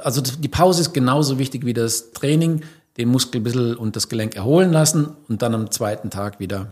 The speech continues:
die Übungen machen, die einem der Physiotherapeut zeigt. Im Endeffekt kontrolliert der Physiotherapeut, ob man die Hausaufgaben gemacht hat und ob man die,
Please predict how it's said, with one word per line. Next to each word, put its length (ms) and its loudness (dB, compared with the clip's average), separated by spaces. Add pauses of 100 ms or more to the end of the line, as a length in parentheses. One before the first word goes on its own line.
(140)
die 60 -8
Übungen 320 -2
machen, 300 0
die 140 -4
einem 220 -2
der 120 0
Physiotherapeut 760 -4
zeigt. 480 0 (480)
Im 140 -2
Endeffekt 640 2
kontrolliert 640 0
der 80 -2
Physiotherapeut, 1300 -2
ob 160 -16
man 100 -4
die 120 -6
Hausaufgaben 600 -6
gemacht 420 -2
hat 180 0
und 100 -4
ob 180 -10
man 220 -6
die, 380 -4